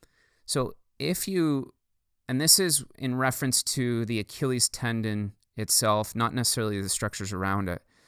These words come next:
And if you look at the majority of the work that's gone on, and I'll post, um, some prominent researchers in the, in the, uh, episode description that you can certainly look into.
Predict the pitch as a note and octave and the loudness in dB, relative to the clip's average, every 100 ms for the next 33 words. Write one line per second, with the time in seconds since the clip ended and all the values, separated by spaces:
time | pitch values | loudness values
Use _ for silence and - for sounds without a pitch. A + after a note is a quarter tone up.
0 | _ _ _ _ _ _ - A2+ A2 A2+ | _ _ _ _ _ _ -10 -4 -2 0
1 | A2 A2 - _ _ _ _ - A#2+ - | -2 -2 -8 _ _ _ _ -6 -4 0
2 | C3+ C3+ E3+ G#3 D3+ - _ _ _ _ | 0 2 2 2 0 -4 _ _ _ _
3 | _ _ - B2 A#2 A#2+ B2 B2 A#2+ A2 | _ _ -6 -4 -2 2 2 4 2 0
4 | G#2+ G#2 A2+ A#2 A2 - A#2 G#2+ G#2+ G#2 | -2 2 2 2 -2 -2 2 4 4 4
5 | G#2 G#2 G#2 G#2 _ _ _ _ - G#2+ | 4 2 -2 -6 _ _ _ _ -6 -2
6 | G#2+ G#2 - C#3 B2+ - - - - - | 0 0 2 4 6 6 4 -2 -12 -8
7 | F#2+ F#2+ G2 E2+ G#2 - A#2 A2 D#2+ G#2+ | -4 -2 -2 -2 -2 0 2 0 -2 0
8 | - G2+ G#2+ G2+ G2 G2 F#2 F#2 G#2+ - | 2 0 -2 -2 -2 -2 -2 -4 -8 -12
9 | F#2 G2+ F#2+ F2+ F2+ F2+ E2 F2 - A#2 | -6 -4 -4 -4 -6 -6 -6 -6 -6 -2
10 | - G#2 F#2+ F#2+ G#2 - _ _ _ _ | 0 0 0 -4 -10 -16 _ _ _ _
11 | _ _ - F#2+ - A#2 - F#2+ F2+ G2+ | _ _ -4 -2 0 0 0 0 -2 -6
12 | _ _ _ - G2 G2+ F#2+ G2+ - G2+ | _ _ _ -8 -6 -4 -4 -2 -2 -2
13 | D#2+ F#2 F#2 A2+ A2 - F2+ F2 | -4 -6 -4 -2 -4 -2 -4 -6